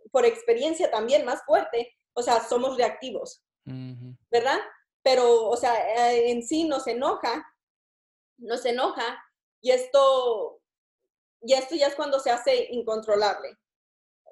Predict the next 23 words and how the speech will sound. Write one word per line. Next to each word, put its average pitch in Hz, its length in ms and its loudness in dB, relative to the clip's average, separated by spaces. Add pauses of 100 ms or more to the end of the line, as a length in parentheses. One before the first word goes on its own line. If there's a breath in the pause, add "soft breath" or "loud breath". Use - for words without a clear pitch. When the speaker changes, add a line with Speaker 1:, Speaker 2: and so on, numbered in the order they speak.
Speaker 1:
Ah, 214 180 0
no 247 140 -4
sé 262 140 -4
si 254 480 -8
me 233 80 -2
estoy 240 240 -2
explicando 226 520 -8
bien. 190 400 -12 (1400)
So, - 100 0
Speaker 2:
No, - 60 4
Speaker 1:
la - 40 4
Speaker 2:
sí. 240 120 4
Speaker 1:
defensa, 302 260 -2 (580)
la 262 100 2
defensa 302 340 0
personal 311 520 -4 (260)
es 240 100 -4
lo 269 120 2
que 311 80 -2
mantiene 254 440 -6
al 254 100 -2
ser 269 220 0
humano, 262 540 -6